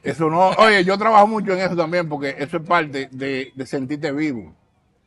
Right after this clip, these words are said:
Porque cuando tú eres un tipo que ya, por todos los cuartos que, te-, que tengo amigos, por todos los cuartos del mundo,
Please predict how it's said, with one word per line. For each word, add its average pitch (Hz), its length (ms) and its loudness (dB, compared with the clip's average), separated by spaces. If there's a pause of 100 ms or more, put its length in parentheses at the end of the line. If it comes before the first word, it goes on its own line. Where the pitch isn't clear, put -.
(340)
Porque 156 220 -2
cuando 160 200 -4
tú 175 80 0
eres 214 120 0
un 190 60 -8
tipo 175 380 -2
que 147 200 -4
ya, 165 720 4
por 143 160 -4
todos 170 140 -2
los 175 80 0
cuartos 180 260 0
que, 160 80 -2
te-, 156 160 -4
que 135 120 -6
tengo 160 180 -4
amigos, 147 340 -6
por 120 80 -10
todos 156 140 -2
los 160 80 0
cuartos 160 320 -2
del 143 140 -4
mundo, 127 500 -6